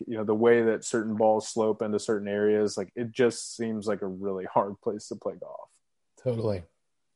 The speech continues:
Speaker 2: Yeah.
Speaker 1: Um, well, let's get into a preview here. So, you know, there's a ton of storylines this year, but, you know, like we said at the beginning, it feels like the,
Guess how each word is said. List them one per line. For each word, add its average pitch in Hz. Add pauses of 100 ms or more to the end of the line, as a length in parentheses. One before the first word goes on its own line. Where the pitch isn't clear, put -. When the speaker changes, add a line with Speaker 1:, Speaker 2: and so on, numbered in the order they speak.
(120)
Speaker 2:
Yeah. 98 (2500)
Speaker 1:
Um, 120
well, 120
let's 143
get 190
into 220
a 127
preview 131
here. 107
So, 127
you 127 (220)
know, 143
there's 139
a 156
ton 226
of 320
storylines 113
this 107
year, 107
but, 107
you 117
know, 110
like -
we 165
said 131
at 120
the 117 (340)
beginning, 113
it 104
feels 117
like 113
the, 104